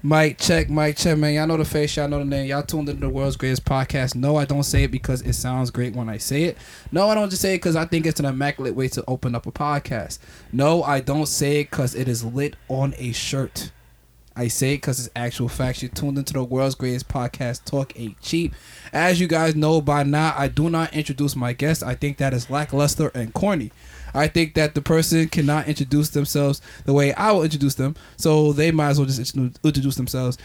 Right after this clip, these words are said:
and make them sound lit for themselves. So, I got a special guest. I'ma let her introduce herself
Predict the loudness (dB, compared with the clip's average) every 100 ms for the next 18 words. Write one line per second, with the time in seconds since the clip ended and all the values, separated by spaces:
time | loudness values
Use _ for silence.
0 | -12 -2 -2 0 -2 -2 -2 -2 -2 -4
1 | -6 -2 0 0 -2 -6 0 2 2 -4
2 | -20 -20 -20 -12 -12 -12 -20 -8 2 2
3 | 2 2 2 2 2 0 2 0 2 2
4 | 0 0 -2 -4 -4 -4 -2 -4 -4 -4
5 | -6